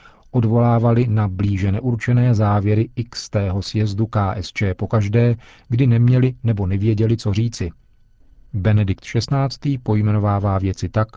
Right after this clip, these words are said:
aby jim rozuměl každý, kdo je ochoten přemýšlet a kdo druhému nechává právo vyjádřit vlastní přesvědčení. Víru je třeba hlásat i v těch podrobnostech, které moderní svět zamlčuje, protože je odmítá,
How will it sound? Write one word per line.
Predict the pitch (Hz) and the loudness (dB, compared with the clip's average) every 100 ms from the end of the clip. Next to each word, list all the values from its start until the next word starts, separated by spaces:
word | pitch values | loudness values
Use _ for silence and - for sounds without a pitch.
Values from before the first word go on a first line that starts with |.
| - | -10
aby | 120 117 | -4 0
jim | 135 | 0
rozuměl | 117 113 120 120 117 | 2 2 4 4 2
každý, | 113 98 95 92 87 - | 0 -2 -2 -4 -6 -6
kdo | 101 98 | -2 -2
je | - | -2
ochoten | 95 104 95 87 | -4 -4 -4 -4
přemýšlet | 98 101 110 - 117 117 - - - - | -2 0 0 0 -2 -2 -12 -20 -20 -8
a | - | -4
kdo | 101 110 | 0 2
druhému | 113 123 147 147 151 | 2 2 2 2 2
nechává | 117 - 127 123 113 | 2 0 0 2 0
právo | 101 110 117 117 120 - - - | 2 2 2 2 0 -4 -20 -6
vyjádřit | 101 120 120 113 117 | 0 2 4 2 0
vlastní | 107 107 - 120 | 0 -2 0 0
přesvědčení. | 117 113 - 113 - 90 85 82 - _ _ _ _ _ _ | 0 -2 0 -2 -2 -4 -4 -8 -12 _ _ _ _ _ _
Víru | 98 110 113 123 127 - - - | -4 0 2 2 2 -4 -20 -4
je | 113 113 | -2 0
třeba | 127 123 | 2 2
hlásat | 113 117 123 131 120 - | 2 2 2 0 -2 -2
i | 120 | -4
v | - | -2
těch | 117 - | -4 -4
podrobnostech, | 95 92 87 95 98 - 117 - - - - - | -6 -4 -2 -2 -4 -4 -4 -4 -16 -20 -20 -10
které | - 131 120 | 0 2 4
moderní | 117 147 147 147 | 4 2 2 0
svět | - 135 113 | -2 -4 0
zamlčuje, | 117 117 117 104 95 90 - - | 0 2 0 -2 -4 -4 -12 -8
protože | 104 101 110 107 | -4 -2 0 0
je | 113 | -2
odmítá, | 107 104 92 87 82 | -2 -2 -2 -2 -6